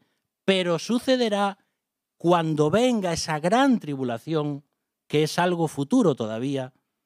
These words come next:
¿eh? Y que no estamos viviendo en el mundo hoy.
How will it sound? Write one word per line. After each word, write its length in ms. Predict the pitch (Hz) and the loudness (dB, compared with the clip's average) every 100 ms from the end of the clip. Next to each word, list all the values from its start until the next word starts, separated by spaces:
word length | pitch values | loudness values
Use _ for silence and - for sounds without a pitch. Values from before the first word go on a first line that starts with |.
| _ 113 | _ -6
¿eh? 200 | 131 - _ - | -6 -8 _ -4
Y 140 | 135 131 | -4 0
que 300 | 147 147 - | -2 -2 -6
no 160 | 127 139 | -4 -4
estamos 400 | - 143 131 117 | -2 -2 -2 -4
viviendo 380 | 123 139 131 | -2 0 0
en 60 | 120 | 0
el 80 | 117 | 0
mundo 280 | 131 127 113 | 0 0 0
hoy. 240 | 151 - | 0 -2